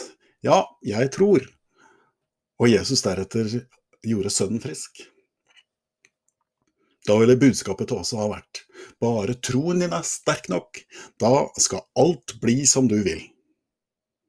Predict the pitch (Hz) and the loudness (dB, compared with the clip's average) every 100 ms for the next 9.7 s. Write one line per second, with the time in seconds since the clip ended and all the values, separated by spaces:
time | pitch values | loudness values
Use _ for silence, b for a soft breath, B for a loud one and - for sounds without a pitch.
0 | _ _ _ _ _ _ _ _ _ _ | _ _ _ _ _ _ _ _ _ _
1 | _ 123 - 139 143 135 - 131 - - | _ -8 -8 -10 -8 -8 -8 -6 -8 -8
2 | - _ _ _ _ _ _ _ _ _ | -16 _ _ _ _ _ _ _ _ _
3 | _ _ _ _ _ _ _ _ _ _ | _ _ _ _ _ _ _ _ _ _
4 | _ _ _ _ _ _ _ _ _ - | _ _ _ _ _ _ _ _ _ -2
5 | 104 107 135 135 123 101 123 120 107 123 | 0 2 2 2 0 2 4 4 2 -2
6 | 139 135 135 113 98 101 - _ 107 107 | 0 0 2 2 0 -6 -14 _ -10 -10
7 | - 95 92 - _ _ _ _ _ _ | -12 -12 -14 -16 _ _ _ _ _ _
8 | _ _ _ 120 - 98 104 113 123 127 | _ _ _ -12 -8 -4 0 2 2 0
9 | 113 127 104 - 95 92 90 | 0 0 0 -6 -12 -10 -14